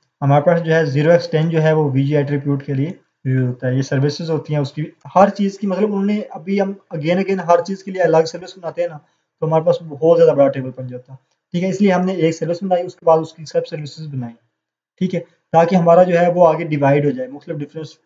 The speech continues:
parts में divide हो जाए, ताकि हमारे पास एक बहुत बड़ा table ना बने जो इतना difficult हो जाए कि जिसको याद करना भी बहुत मुश्किल हो जाए।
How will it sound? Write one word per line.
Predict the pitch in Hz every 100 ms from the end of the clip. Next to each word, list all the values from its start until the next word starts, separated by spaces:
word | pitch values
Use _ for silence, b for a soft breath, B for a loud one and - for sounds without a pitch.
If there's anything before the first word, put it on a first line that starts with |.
| _ -
parts | 139 139
में | 170
divide | 147 135 139
हो | 131
जाए, | 131
ताकि | 139 135 151
हमारे | 147 143
पास | 156
एक | 165 147
बहुत | 139 147 147
बड़ा | 143
table | 139 135
ना | 143
बने | 139 135
जो | 135
इतना | 131 _ _ - 160
difficult | 143 156 151 139
हो |
जाए | 139 139
कि |
जिसको | 139 - 135
याद | 127 127 127
करना | 131
भी | 131
बहुत | 123 127
मुश्किल | _ _ 123
हो |
जाए। | 117